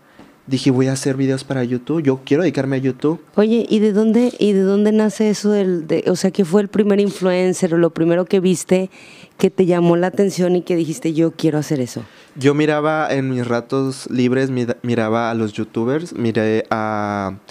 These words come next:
Speaker 1: Juan Pazurita, a Kimberly Loaiza, a los Polinesios,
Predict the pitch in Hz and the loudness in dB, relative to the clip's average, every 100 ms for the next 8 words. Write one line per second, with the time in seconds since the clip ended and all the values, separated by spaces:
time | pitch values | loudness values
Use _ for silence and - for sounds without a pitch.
0 | - - 117 110 107 107 110 117 - 120 | -18 -2 0 0 -2 0 0 0 -2 -4
1 | 117 117 117 - - - 107 104 104 101 | -2 -4 -8 -12 -18 -6 -6 -6 -6 -4
2 | 101 95 98 107 110 110 - 113 107 107 | -2 -2 -2 -4 -4 -6 -8 -6 -4 -4
3 | 107 110 - - - 110 110 - 107 98 | -6 -10 -18 -20 -6 -4 -2 -4 -4 -4
4 | 101 104 107 - 113 113 110 | -2 -2 -2 -4 -4 -2 -2